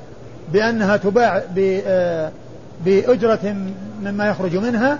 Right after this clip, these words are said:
أو بجزء ما يخرج منها، وهذا يسمى الم-، ال-، ال-، المخابرة. وتفسر المحاقلة بأن يبيع مثل المزابنة،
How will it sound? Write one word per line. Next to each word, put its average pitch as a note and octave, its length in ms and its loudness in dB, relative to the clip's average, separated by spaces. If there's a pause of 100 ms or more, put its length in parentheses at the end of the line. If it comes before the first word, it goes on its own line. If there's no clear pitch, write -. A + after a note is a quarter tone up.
أو E3+ 80 0
بجزء F#3+ 300 -2
ما G#3+ 120 0
يخرج F#3+ 240 -2
منها، C#4 340 2 (540)
وهذا F#3+ 240 4
يسمى G#3+ 300 0
الم-، G#3 240 -2
ال-، A3 160 -2
ال-، A3 120 -4
المخابرة. A3+ 680 0 (840)
وتفسر G3+ 640 0
المحاقلة A3 760 0 (680)
بأن G#3 440 -2 (460)
يبيع F#3 500 2
مثل A3+ 240 0
المزابنة، F3+ 600 0